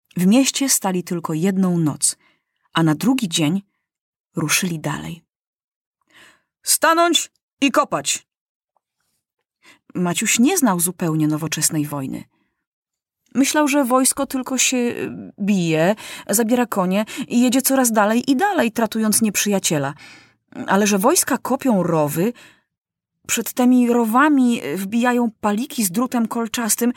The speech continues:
i siedzą w tych rowach całe tygodnie, ani się Maciusiowi nie śniło. To też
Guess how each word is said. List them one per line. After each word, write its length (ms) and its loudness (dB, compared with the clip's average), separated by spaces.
i 160 -4
siedzą 520 2
w 80 -6
tych 160 -4
rowach 280 -2
całe 300 -2
tygodnie, 500 0
ani 320 4
się 200 0
Maciusiowi 680 0
nie 180 2
śniło. 640 -2
To 100 -12
też 320 -2